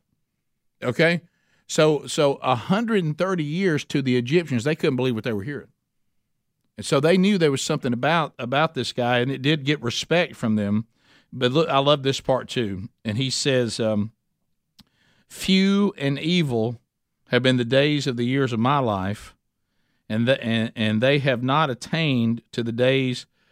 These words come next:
of the years of the life of my fathers in the days of their sojourning." And Jacob blessed Pharaoh, there's twice,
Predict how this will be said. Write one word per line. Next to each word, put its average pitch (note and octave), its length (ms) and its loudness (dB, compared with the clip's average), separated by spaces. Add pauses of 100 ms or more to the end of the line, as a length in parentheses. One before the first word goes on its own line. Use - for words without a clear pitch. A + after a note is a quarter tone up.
(120)
of G#2+ 100 -4
the A2 100 0
years B2 560 0
of G#2+ 100 -6
the A2 80 -2
life B2+ 340 2
of G#2+ 80 -6
my G#2+ 160 -2
fathers A2 720 -2 (600)
in A2+ 100 -2
the A2 100 0
days A#2+ 540 2 (120)
of G#2+ 180 -6
their D3 180 4
sojourning." G2 720 -4 (840)
And G#2+ 160 -2
Jacob C3 380 2
blessed C#3+ 380 0
Pharaoh, A2 560 0
there's A#2 240 -2
twice, A#2+ 540 0